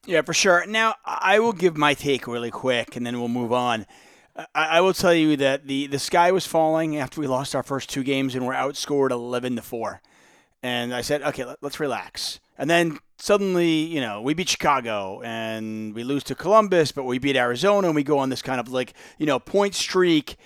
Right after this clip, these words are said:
And everybody was like, you know, you saw a bunch of, you know, Islander Twitter going, "Oh, see, we're fine." And I was like, "Oh, okay, let, let, let's not go so fast."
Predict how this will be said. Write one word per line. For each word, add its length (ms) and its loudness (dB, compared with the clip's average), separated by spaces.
And 680 4
everybody 340 4
was 180 2
like, 440 4
you 140 -2
know, 60 2
you 160 0
saw 240 6
a 20 6
bunch 320 4
of, 240 0
you 80 -2
know, 300 2
Islander 580 2
Twitter 720 2
going, 260 -6
"Oh, 160 4
see, 300 2
we're 100 -2
fine." 300 6
And 120 2
I 20 8
was 80 4
like, 160 2
"Oh, 220 6
okay, 160 2
let, 180 2
let, 200 2
let's 280 0
not 180 4
go 200 6
so 200 0
fast." 520 -6